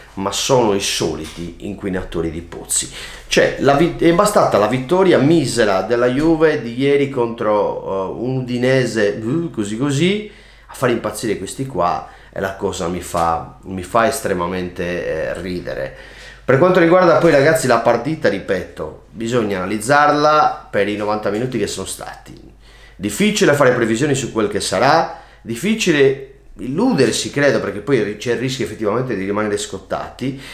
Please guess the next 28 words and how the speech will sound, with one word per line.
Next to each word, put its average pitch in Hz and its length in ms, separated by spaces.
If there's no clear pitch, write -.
Il 113 120
grande 196 280
rischio 147 480
che 135 100
a 113 60
mio 117 140
parere 120 300
corre 117 280
la 107 80
Juventus 117 480
è 104 80
che 110 80
nei 101 80
momenti 113 280
di 101 120
difficoltà 101 560
Allegri 104 320
possa 107 500
tornare 120 380
a 113 60
un 117 240
gioco 117 440
come 101 500
comfort 120 560
zone, 120 580
zona 123 240
di 113 120
protezione 113 760